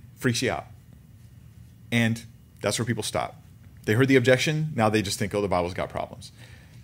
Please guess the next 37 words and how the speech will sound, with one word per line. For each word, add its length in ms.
But 100
if 80
you 60
do 80
your 120
homework 600
and 100
you 60
spend 180
some 100
time 300
on 120
it, 120
you 80
will 80
generally 300
find 180
your 80
faith 180
strengthened, 460
actually. 400
Uh, 120
here's 380
a 40
bunch 220
of 80
information 400
for 180
you, 120
so 140
I 20
hope 120
you're 80
ready 160
for 140
it. 60
Um, 300